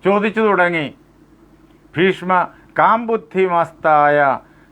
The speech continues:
കാശിരാജസുതാ തഥാ അകാമേന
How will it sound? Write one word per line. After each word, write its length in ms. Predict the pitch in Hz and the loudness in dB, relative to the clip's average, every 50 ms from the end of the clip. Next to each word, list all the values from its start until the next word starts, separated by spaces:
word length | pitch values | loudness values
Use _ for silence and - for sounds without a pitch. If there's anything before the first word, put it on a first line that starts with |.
| _ - | _ -2
കാശിരാജസുതാ 1120 | 151 160 185 196 - 247 247 220 220 202 190 180 175 160 170 160 - - 165 151 151 147 147 143 143 139 139 | 0 0 0 0 0 -2 0 2 2 4 4 2 2 0 -4 -6 -8 -10 -10 -6 -2 -2 0 0 0 -2 -2
തഥാ 340 | 143 127 123 123 131 131 123 110 87 76 - _ _ _ _ _ _ _ - _ _ _ _ _ _ _ _ - - 143 160 | -4 -4 -2 0 0 0 0 -2 -4 -10 -18 _ _ _ _ _ _ _ -20 _ _ _ _ _ _ _ _ -8 -4 -4 -2
അകാമേന 680 | 156 202 208 220 233 240 233 226 226 220 214 214 208 | 0 2 2 4 4 2 0 -2 -4 -4 -4 -4 -2